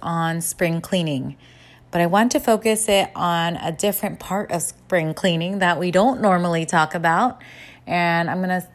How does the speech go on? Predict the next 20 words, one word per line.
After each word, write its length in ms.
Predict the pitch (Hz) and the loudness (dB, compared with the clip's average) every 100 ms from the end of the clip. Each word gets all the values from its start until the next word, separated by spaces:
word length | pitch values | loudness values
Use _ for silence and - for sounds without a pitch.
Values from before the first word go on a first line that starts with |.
| - _ _ _ | -20 _ _ _
let 200 | 202 208 | 0 0
you 80 | 214 | 2
know 360 | 214 190 190 196 | 0 2 2 0
three 240 | 196 214 220 | 0 -2 -2
things 520 | 233 214 208 208 202 | 0 0 0 -2 0
that 360 | 180 170 - - - - _ _ _ - - | 2 2 -2 -18 -20 -20 _ _ _ -12 -4
we 140 | 175 | -2
should 640 | 147 - 202 202 214 220 220 - | -2 0 4 4 4 0 -6 -12
spring 420 | - - 202 196 | -14 -2 -2 -2
clean 360 | 202 214 202 202 | -2 -2 0 0
that 180 | 180 156 | 0 0
we 120 | 175 | -2
normally 600 | 165 165 165 175 175 170 | 0 0 0 0 -2 -2
don't. 340 | 147 139 123 - - | -2 -2 -4 -12 -20
And 300 | - 180 175 | -4 -2 0
so, 500 | 170 190 170 160 160 160 - - - - - - - | 0 2 4 2 0 -6 -18 -20 -20 -20 -20 -20 -4
gonna 200 | 180 175 | -4 -2
keep 280 | - 208 - | -4 -6 -2
this 240 | 226 226 | -2 -2
quick. 420 | - 214 196 196 | -2 2 2 0